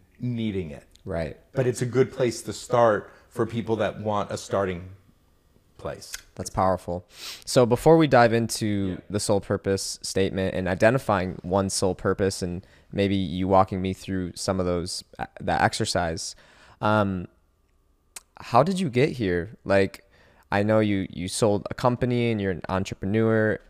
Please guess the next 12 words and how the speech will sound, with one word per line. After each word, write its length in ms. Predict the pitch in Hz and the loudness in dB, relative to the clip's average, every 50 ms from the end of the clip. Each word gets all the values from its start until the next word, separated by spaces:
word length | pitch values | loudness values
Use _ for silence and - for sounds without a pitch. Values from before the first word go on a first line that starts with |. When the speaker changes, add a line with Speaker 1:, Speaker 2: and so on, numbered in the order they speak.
| _ _ | _ _
Speaker 2:
in, 400 | - - 85 90 90 87 82 - - _ _ - | -6 -6 -4 -4 -4 -6 -8 -10 -14 _ _ -8
in 100 | - 87 | -4 0
your 100 | 90 95 | 4 4
essence, 600 | 110 120 - - 127 120 117 117 - - - - - _ _ _ _ - - - _ _ _ - | 4 4 2 0 -2 -2 -2 -4 -4 -6 -6 -8 -10 _ _ _ _ -20 -20 -20 _ _ _ -4
but 600 | 113 110 123 117 117 113 - - - - _ _ _ _ _ - - - | 2 6 6 8 8 6 4 2 -4 -14 _ _ _ _ _ -6 0 2
I 80 | 117 | 4
guess 340 | 107 135 143 143 - - - | 6 6 4 4 2 -4 -6
talk 300 | - - - 127 127 - | -4 0 4 4 4 2
to 80 | - 139 | 0 -2
me 200 | 139 135 127 123 | 0 0 2 2
about 480 | 120 110 110 107 107 90 - - - | 4 6 6 6 6 4 2 0 -2
before 560 | 107 104 - - - 110 113 123 135 156 165 | -4 -4 -2 0 2 4 4 4 4 2 -2